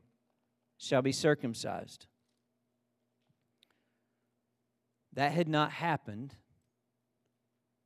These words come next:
Now it needed to happen. It had been neglected by them.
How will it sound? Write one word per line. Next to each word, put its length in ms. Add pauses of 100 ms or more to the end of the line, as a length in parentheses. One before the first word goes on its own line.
(880)
Now 240
it 100
needed 380 (260)
to 80
happen. 500
It 180
had 200
been 320 (340)
neglected 840 (440)
by 180
them. 360